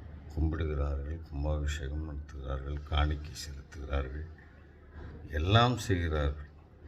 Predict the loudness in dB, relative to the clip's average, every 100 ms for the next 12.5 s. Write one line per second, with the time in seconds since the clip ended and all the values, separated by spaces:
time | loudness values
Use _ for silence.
0 | -14 -14 -16 -16 -14 -12 -12 -12 0 4
1 | 4 2 -2 -4 -2 -2 -2 -6 -10 -8
2 | -6 -8 -10 -14 -16 -18 -8 -2 0 2
3 | 2 0 -8 -10 -12 -14 -16 -16 -18 -20
4 | -20 -20 -20 -10 -2 2 4 4 2 0
5 | -2 -8 -2 2 4 4 6 8 10 8
6 | 6 2 0 0 2 0 2 0 -2 -10
7 | -16 -16 -14 -14 -14 -16 -10 2 6 6
8 | 4 0 -2 -6 -4 4 6 6 4 0
9 | 0 0 0 0 0 -2 -2 -2 -2 0
10 | 0 0 -6 -14 -20 -20 -20 -20 -18 -18
11 | -18 -2 4 6 6 6 6 6 4 4
12 | 2 -2 -4 -4 -6